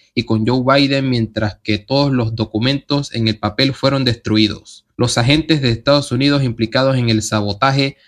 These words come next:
contra los gasoductos Nord Stream uno y dos no dejaron rastro porque no introdujeron ninguna información significativa en los ordenadores, afirmó el prestigioso periodista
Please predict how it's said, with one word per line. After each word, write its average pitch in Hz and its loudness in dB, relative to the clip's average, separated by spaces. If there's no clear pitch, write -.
contra 117 0
los 113 0
gasoductos 120 0
Nord 131 0
Stream 131 -2
uno 135 0
y 120 2
dos 139 -2
no 123 -2
dejaron 127 2
rastro 135 0
porque 117 -2
no 131 0
introdujeron 123 -2
ninguna 123 -2
información 117 -4
significativa 127 -2
en 117 0
los 117 -2
ordenadores, 107 -2
afirmó 120 0
el 135 0
prestigioso 123 -2
periodista 123 0